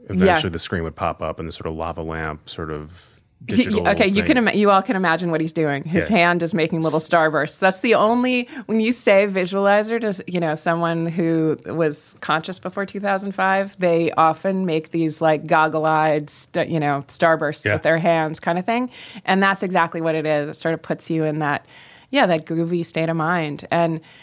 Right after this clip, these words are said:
Speaker 1: but the visualizer passed, and, you know, great question about, that was one of the questions the editor asked about this book. How, what about things passing?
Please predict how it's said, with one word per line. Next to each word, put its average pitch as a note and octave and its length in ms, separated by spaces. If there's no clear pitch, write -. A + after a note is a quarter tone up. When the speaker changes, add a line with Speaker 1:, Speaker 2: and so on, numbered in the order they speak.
Speaker 1:
but - 300
the F#3+ 140
visualizer F3 720
passed, F3 800
and, E3 400
you F3+ 160
know, D#3 100
great F3 220
question D#3+ 420
about, D3 400
that F3 180
was E3 160
one E3+ 220
of D#3 60
the D#3+ 60
questions E3 440
the E3+ 100
editor D#3 280
asked D3+ 280
about D3+ 220
this D#3 160
book. F3+ 300
How, E3 380
what E3+ 180
about D#3+ 280
things D#3 200
passing? D#3+ 560